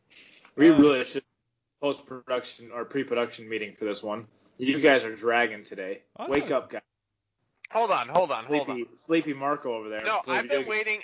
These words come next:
Speaker 3: I've been waiting for you guys to stop going back and forth 'cause I actually have a question.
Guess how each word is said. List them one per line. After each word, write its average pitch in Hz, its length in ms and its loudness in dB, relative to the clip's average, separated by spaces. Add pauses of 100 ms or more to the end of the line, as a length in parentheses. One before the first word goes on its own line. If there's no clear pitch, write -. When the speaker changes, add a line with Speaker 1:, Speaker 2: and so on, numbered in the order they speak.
Speaker 3:
I've 175 220 -2
been 240 180 -4
waiting 196 320 -2
for - 140 -20
you 175 160 -10
guys 170 260 0
to 156 100 -8
stop 151 280 -2
going 156 220 -4
back 156 200 0
and 143 100 -14
forth 147 240 -4
'cause 135 140 -6
I 151 120 0
actually 180 260 -2
have 160 100 -2
a 143 60 -4
question. 147 360 -4